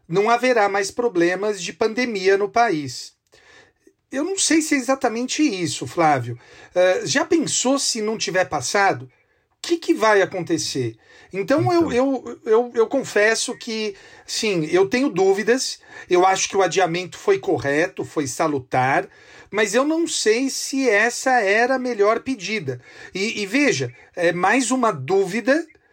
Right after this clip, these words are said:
Speaker 1: do que uma afirmação. Eu não estou criticando a mudança pros dias quinze e vinte e nove, mas eu estou externando a minha dúvida, Flávio.
Speaker 2: Entendo, Madeira, entendo.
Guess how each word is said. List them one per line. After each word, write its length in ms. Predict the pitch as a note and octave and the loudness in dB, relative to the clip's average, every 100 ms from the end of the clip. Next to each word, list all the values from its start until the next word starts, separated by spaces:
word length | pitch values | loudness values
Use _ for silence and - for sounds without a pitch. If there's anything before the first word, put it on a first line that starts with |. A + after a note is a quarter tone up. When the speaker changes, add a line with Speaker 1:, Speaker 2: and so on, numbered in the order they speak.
| _ - | _ -14
Speaker 1:
do 260 | D3 A3+ B3 | -2 -2 -2
que 460 | - G3+ G3 A3+ | -2 2 2 4
uma 200 | C4+ C#4+ | 0 0
afirmação. 800 | C#4+ C#4+ C#4+ E4+ D#4+ D4+ F#3+ C3 _ _ _ | -2 0 0 -2 -2 0 0 -2 _ _ _
Eu 80 | D#3+ | -4
não 120 | D#3 | -2
estou 280 | D#3+ C4 C4+ | 0 0 0
criticando 800 | C#4+ C#4 - - - G3+ B3+ C#4 | 0 0 -2 -4 2 2 2 2
a 60 | C#4 | 0
mudança 560 | C4+ F#3+ G#3 A3+ B3 | 0 0 0 0 -4
pros 260 | - A#3+ G3 | -4 -8 -8
dias 360 | F3 G#3+ G3+ - | -4 -2 -2 -4
quinze 540 | F#3 G3 G3+ G#3 A3 - - | -6 -6 -6 -10 -12 -14 -14
e 100 | G#3+ | -8
vinte 260 | G3 A3 - | -6 -4 -2
e 60 | B3+ | 0
nove, 340 | F#3 C#3+ B2+ - - - | 2 0 -4 -14 -14 -2
mas 200 | F3 F3 | 0 2
eu 60 | |
estou 280 | G3 - G#3+ | 0 2 0
externando 800 | G3 - B3 A#3+ G3 F#3 G3 G#3 | 0 -2 2 2 2 0 2 2
a 60 | G#3 | 0
minha 200 | A3 A3+ | -2 0
dúvida, 440 | E3 D3 D3 C3+ | 0 0 -2 -4
Flávio. 440 | - F3 C#3+ B2 - _ _ _ _ _ _ _ | 0 0 0 -6 -14 _ _ _ _ _ _ _
Speaker 2:
Entendo, 640 | B2 B2 A#2+ G#2+ G2 F#2 F#2+ | -8 -6 -6 -8 -8 -10 -10
Madeira, 460 | F#2+ F#2+ F#2+ F2+ | -12 -12 -10 -12
entendo. 500 | F#2 F#2+ A#2 A#2 A2+ | -12 -10 -8 -8 -10